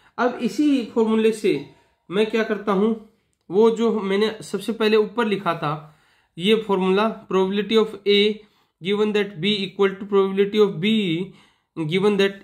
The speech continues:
A into probability of A upon probability of B, इसको भी मैं as it is यहाँ पर लेके आ जाता हूँ। इस फॉर्मूले को मैंने as it is यहाँ पर लेके आ गया। as it is यहाँ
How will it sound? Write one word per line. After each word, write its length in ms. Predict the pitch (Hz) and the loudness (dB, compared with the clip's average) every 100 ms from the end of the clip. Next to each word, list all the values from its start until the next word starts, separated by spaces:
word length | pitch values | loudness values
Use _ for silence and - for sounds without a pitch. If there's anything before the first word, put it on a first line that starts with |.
| - | 0
A 120 | 185 196 208 | 2 2 0
into 380 | 190 196 202 233 | -2 -2 -2 -4
probability 540 | 226 190 185 190 202 202 | -2 -2 -2 -2 -2 -2
of 200 | 202 202 | -2 0
A 140 | 180 - | 0 0
upon 340 | 175 185 185 | -4 -2 -2
probability 520 | 185 180 180 185 185 | -2 -2 -2 -2 0
of 160 | 190 185 | -2 -2
B, 180 | 147 147 - - _ _ _ - | 0 0 -2 -12 _ _ _ -6
इसको 360 | 208 - 269 240 | -6 -2 0 0
भी 160 | 254 254 | 0 0
मैं 200 | 240 247 | 0 2
as 180 | 208 190 | 0 0
it 140 | 240 | -2
is 180 | 254 226 | -4 -2
यहाँ 260 | 208 170 202 | -2 -2 -2
पर 140 | 202 | -2
लेके 260 | 208 208 - | 0 0 0
आ 80 | 165 | 0
जाता 240 | 151 151 | 0 -2
हूँ। 220 | 156 170 175 - _ _ _ _ _ _ - | -2 -4 -6 -14 _ _ _ _ _ _ -10
इस 140 | 196 | -4
फॉर्मूले 340 | 214 208 214 220 | 0 2 4 2
को 120 | 233 | 2
मैंने 280 | 226 220 226 - - | 2 2 0 -4 -6
as 160 | 180 202 | -4 -2
it 140 | 226 | -2
is 160 | 247 220 | -2 0
यहाँ 200 | 185 202 | 0 -2
पर 160 | 208 | -2
लेके 260 | 190 185 185 | -2 0 0
आ 120 | 147 | 0
गया। 160 | 139 175 - _ _ _ _ _ _ _ - | 0 -6 -10 _ _ _ _ _ _ _ -6
as 180 | 185 202 | -2 -2
it 140 | 233 | -2
is 140 | 285 240 | 0 0
यहाँ 280 | 220 214 | 0 0